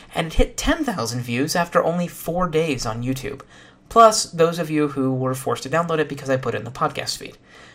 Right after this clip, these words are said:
Reviews have been favorable, and there have been some criticisms.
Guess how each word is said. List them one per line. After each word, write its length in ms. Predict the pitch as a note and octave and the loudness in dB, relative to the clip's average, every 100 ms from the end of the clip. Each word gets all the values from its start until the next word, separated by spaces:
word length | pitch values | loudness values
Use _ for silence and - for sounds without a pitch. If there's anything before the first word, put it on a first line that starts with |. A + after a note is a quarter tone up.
| - _ - | -20 _ -4
Reviews 460 | F3+ G#3 C4+ D#4+ | -2 2 0 0
have 160 | C#4+ G#3+ | -2 2
been 180 | A3+ G#3+ | 2 2
favorable, 640 | G#3+ A#3 B3+ F3+ - - - - | 0 0 0 -2 -4 -12 -12 -4
and 220 | E3 F3+ | -2 2
there 140 | F3 | 0
have 400 | F3 - F#3 G#3 | 0 -4 -4 -4
been 200 | D#3+ E3+ | -4 -4
some 280 | F3+ A#2 A2+ | -4 -4 -6
criticisms. 720 | - C#3 D#3 B2+ - - | -6 -4 -4 -4 -6 -8